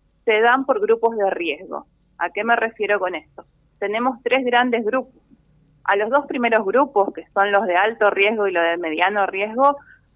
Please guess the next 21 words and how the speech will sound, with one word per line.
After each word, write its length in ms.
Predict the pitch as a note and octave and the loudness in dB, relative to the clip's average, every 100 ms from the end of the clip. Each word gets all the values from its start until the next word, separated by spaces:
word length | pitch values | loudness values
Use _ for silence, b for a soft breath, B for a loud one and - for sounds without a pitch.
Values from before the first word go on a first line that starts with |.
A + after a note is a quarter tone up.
| _ | _
los 120 | A3+ A3 | -2 2
vamos 300 | A#3+ C#4 C4+ | 2 2 2
a 20 | |
reforzar 560 | A#3 A#3+ G3 - A3+ | 0 -4 -4 0 0
cada 260 | A3+ G3+ G3 - | 2 0 0 -4
seis 260 | G3 G#3 F3+ | -4 -4 -6
meses. 260 | D#3 - _ _ _ _ _ _ _ | -6 -8 _ _ _ _ _ _ _
¿Y 160 | B3+ A#3+ | -12 -8
quiénes 260 | D4+ D#4+ - | -2 0 0
son 120 | C#4 | 0
esas 300 | C4+ C4+ A3+ | 0 0 -2
personas? 640 | - G3 - C#4+ E4 G#3+ G3 - | -2 -2 0 2 4 2 -2 -6
Las 180 | F#3 - | -6 -4
personas 360 | G3 - A#3+ | -6 -4 -4
que 100 | A#3 | -4
tengan 280 | A3 G#3+ A3 | -6 -4 -2
alguna 280 | F#3 G3+ G#3+ | -4 -4 -4
enfermedad 400 | A3 G3 G3 G3+ | -4 -2 0 0
que 80 | G#3 | 0
los 140 | G#3 | -2
inmunodeprima, 880 | G3 F3 G3+ G3+ F#3+ - B3+ G#3 E3+ | -2 -4 0 2 2 -2 -4 -4 -6